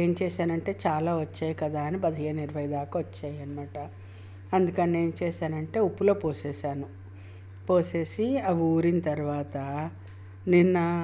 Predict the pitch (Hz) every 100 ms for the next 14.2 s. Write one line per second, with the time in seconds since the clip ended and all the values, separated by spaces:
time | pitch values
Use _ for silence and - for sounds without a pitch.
0 | 170 - 185 170 - 202 202 156 151 160
1 | 156 151 151 147 156 151 151 - 156 151
2 | - - - - - - - 180 170 170
3 | 160 156 156 160 175 170 160 160 - 165
4 | 160 170 - 254 285 - 160 160 180 175
5 | 180 175 160 156 160 160 156 165 151 147
6 | 147 139 143 190 285 - - - - -
7 | 180 151 147 185 185 170 156 165 - 147
8 | 147 160 160 - 151 147 - 285 359 -
9 | - - - - - 190 175 185 170 175
10 | 160 156 156 156 208 165 175 - - -
11 | - - - - - - - - - -
12 | - - - - - 208 185 175 175 175
13 | 175 - 180 180 156 160 165 160 165 160
14 | 240